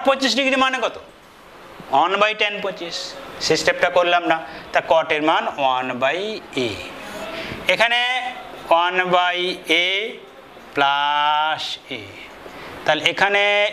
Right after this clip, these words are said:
এলসিএম হবে এ, এ স্কয়ার মাইনাস ওয়ান, এখানে এলসিএম লসাগু হবে এ স্কয়ার প্লাস ওয়ান। এই এ, এ কেটে যাবে, তাহলে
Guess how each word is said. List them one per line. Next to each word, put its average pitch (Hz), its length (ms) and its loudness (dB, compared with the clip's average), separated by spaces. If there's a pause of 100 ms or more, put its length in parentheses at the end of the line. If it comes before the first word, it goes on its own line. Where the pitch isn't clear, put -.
(140)
এলসিএম 185 480 0
হবে 185 160 2 (260)
এ, 170 40 -2 (1160)
এ - 20 2 (140)
স্কয়ার 170 320 2 (120)
মাইনাস 156 440 0
ওয়ান, 147 380 2 (220)
এখানে 165 280 2 (160)
এলসিএম 151 420 -2
লসাগু 147 440 0
হবে 139 240 0 (1300)
এ - 20 0 (160)
স্কয়ার 131 500 0 (160)
প্লাস 117 360 2 (120)
ওয়ান। 98 320 -10 (400)
এই 180 100 0 (300)
এ, - 20 0 (140)
এ 170 120 -2
কেটে 156 300 2
যাবে, 147 240 0 (720)
তাহলে 143 240 2